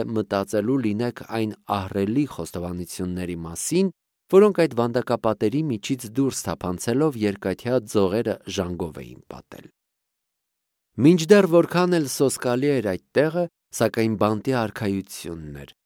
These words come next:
որտեղ կալանավորները, որոնց օրերը հաշվված էին, կարող էին իրենց մտերիմ ու ցանկալի մարդկանց տեսնելու հաճույքն ունենալ։ Որովհետև առյուծների փոսից դուրս եկողը գրեթե միշտ ուղարկվում էր կամ Սան Ժակի ուղեկալը,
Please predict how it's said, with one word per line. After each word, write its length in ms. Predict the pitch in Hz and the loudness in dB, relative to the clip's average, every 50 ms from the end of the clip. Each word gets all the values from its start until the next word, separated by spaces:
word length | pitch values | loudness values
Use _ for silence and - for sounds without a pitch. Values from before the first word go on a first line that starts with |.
| _ _ - | _ _ 2
որտեղ 360 | 104 98 - - 101 95 - _ - | 2 2 2 0 -4 -6 -6 _ -8
կալանավորները, 920 | 98 92 90 92 87 85 85 82 78 85 82 82 80 90 127 156 156 156 143 - _ _ _ - | -6 -4 -4 -6 -6 -8 -8 -8 -6 -6 -6 -4 -2 0 0 2 2 0 -2 -4 _ _ _ 4
որոնց 300 | 120 147 185 196 190 - 147 | 6 8 8 6 6 6 4
օրերը 360 | 131 131 143 151 139 139 110 | 6 6 6 4 2 0 -2
հաշվված 720 | 107 107 110 - - 113 104 95 92 110 113 135 135 - 160 | -2 -2 -4 -4 -6 -10 -10 -4 -2 0 0 0 0 -2 -2
էին, 300 | 160 160 165 170 175 180 170 _ _ _ _ _ - | -2 0 0 -2 -4 -6 -8 _ _ _ _ _ -2
կարող 300 | 90 90 101 110 107 127 | 0 2 2 2 2 2
էին 160 | 131 127 127 | 0 0 0
իրենց 300 | 127 127 151 160 156 - 123 | 0 0 0 -2 -2 -2 -2
մտերիմ 460 | 123 127 - 143 135 135 156 156 139 | -2 -2 0 0 0 0 0 0 -2
ու 40 | 123 - | -4 -4
ցանկալի 460 | - 127 123 120 110 127 123 127 135 131 | -4 -4 -4 -4 -2 -2 -2 -2 -2 -4
մարդկանց 560 | 123 120 120 117 _ - 127 127 123 - - | -4 -4 -6 -6 _ -6 -6 -6 -6 -6 -4
տեսնելու 480 | - 113 110 - - 110 104 107 110 | -4 -4 -4 -2 -4 -4 -4 -4 -6
հաճույքն 640 | 104 107 98 101 101 - 87 82 85 - - - 85 | -6 -6 -8 -8 -6 -8 -8 -8 -10 -10 -14 -14 -14
ունենալ։ 400 | 82 80 80 82 80 58 55 - - - _ _ _ _ _ _ _ _ _ _ _ _ _ _ _ - | -12 -12 -14 -14 -16 -16 -18 -20 -20 -20 _ _ _ _ _ _ _ _ _ _ _ _ _ _ _ 4
Որովհետև 500 | 110 110 120 120 110 120 120 139 131 120 123 | 6 8 8 8 6 4 2 2 2 2 2
առյուծների 540 | 123 120 123 117 - - - 131 123 131 139 | 2 2 0 -2 -4 0 2 2 2 2 0
փոսից 460 | 139 - 123 117 - - 135 123 - - | -2 -2 -4 -4 -2 -2 -6 -6 -6 -2
դուրս 300 | - 131 131 131 113 - - | 2 2 2 2 0 -2 0
եկողը 440 | 113 117 113 - - 160 147 143 131 | 0 0 0 2 2 2 2 2 -2
գրեթե 400 | 110 117 120 131 - - 123 110 | -2 -2 -2 -2 -4 -2 -4 -2
միշտ 480 | 113 113 120 139 165 180 - - - | -2 0 0 0 0 0 -2 -2 -2
ուղարկվում 560 | 135 123 131 131 123 117 - - 156 165 165 165 | -2 0 2 0 0 -2 -4 -2 -2 0 0 0
էր 120 | 156 147 - | -4 -4 -4
կամ 240 | - 139 135 135 127 | -2 -2 -2 -2 -2
Սան 380 | - - 151 139 139 147 147 139 | -4 -2 -2 0 0 0 -2 -2
Ժակի 500 | 123 113 117 117 117 - - 123 127 131 | -2 0 0 -2 -2 -4 -4 -2 -2 0
ուղեկալը, 720 | 127 - 110 95 95 92 87 - - 98 113 139 156 170 180 | 0 0 -2 -2 -2 -4 -4 -4 0 2 2 4 4 4 2